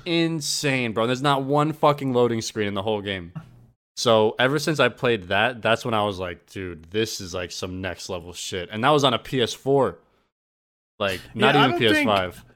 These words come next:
Speaker 2: I don't think I've played a game like that yet. I don't think I've
Speaker 1: Oh my
Speaker 2: played a
Speaker 1: God.
Speaker 2: game where I'm just like,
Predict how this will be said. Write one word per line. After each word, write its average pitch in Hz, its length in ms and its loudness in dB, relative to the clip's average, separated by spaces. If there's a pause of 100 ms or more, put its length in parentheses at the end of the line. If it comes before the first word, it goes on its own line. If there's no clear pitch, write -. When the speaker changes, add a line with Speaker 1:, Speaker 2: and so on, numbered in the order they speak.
(140)
Speaker 2:
I 214 80 2
don't 330 180 -2
think 320 160 -2
I've 233 300 -2
played 202 260 0
a 180 80 0
game 165 360 0
like 143 220 -2
that 139 220 -2
yet. 135 280 -4 (300)
I 190 100 2
don't 302 160 -2
think 311 140 -4
I've 240 120 2
Speaker 1:
Oh 113 100 2
my 202 40 -4
Speaker 2:
played 196 240 2
a 190 40 2
Speaker 1:
God. 190 120 2
Speaker 2:
game 170 460 0
where 165 260 0
I'm 156 280 0
just 151 300 -6
like, 139 380 -6